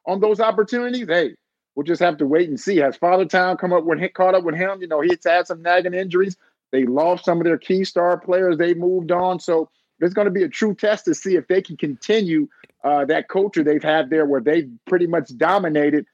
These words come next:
and gotten at least to the Western Conference Finals. So it, it, it's gonna be a test to see if Bo Levi Mitchell can continue what he's done in those pre-, in previous years.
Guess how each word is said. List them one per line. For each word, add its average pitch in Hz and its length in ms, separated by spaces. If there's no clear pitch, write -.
and 135 200
gotten 156 300
at 139 120
least 190 300
to - 60
the 151 100
Western 156 400
Conference 143 380
Finals. 151 420
So 147 240
it, 147 140
it, 151 160
it's 170 160
gonna 190 180
be 196 140
a 190 60
test 196 340
to 151 80
see 175 200
if 147 100
Bo 156 160
Levi 170 340
Mitchell 160 300
can 147 180
continue 135 720
what 139 140
he's 143 220
done 139 300
in 123 60
those 127 180
pre-, 131 280
in 127 160
previous 120 460
years. 120 380